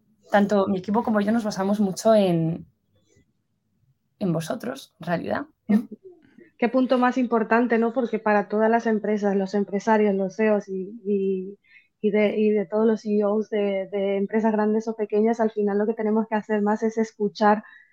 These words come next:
Speaker 2: a tu, a tu, a tu buyer persona y saber que su punto de dolor, como, como le llaman, y, y saber cómo puedes ayudarle a solucionarlo, ¿no? Al final todo se basa en eso, seas una empresa grande, pequeña, seas un freelance o seas, seas quien seas.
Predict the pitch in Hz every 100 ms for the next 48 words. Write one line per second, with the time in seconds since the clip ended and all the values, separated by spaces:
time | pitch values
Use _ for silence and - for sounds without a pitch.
0 | _ - 220 233 220 214 208 202 226 202
1 | - 202 220 208 208 208 214 214 226 226
2 | 208 208 214 202 - 208 220 233 226 226
3 | 226 220 220 226 220 214 208 202 202 208
4 | 208 202 208 214 214 208 208 392 233 208
5 | 208 202 214 220 214 214 214 214 214 208
6 | 208 202 208 208 202 208 202 202 226 220
7 | 185 190 214 196 202 196 202 - _ 349
8 | - - _ 220 214 214 190 190 190 196
9 | 214 202 202 196 202 185 196 196 190 196
10 | 202 190 180 196 208 202 202 190 185 202
11 | - 214 220 208 214 190 185 196 190 190
12 | - _ _ _ _ _ 202 196 - 180
13 | 190 185 -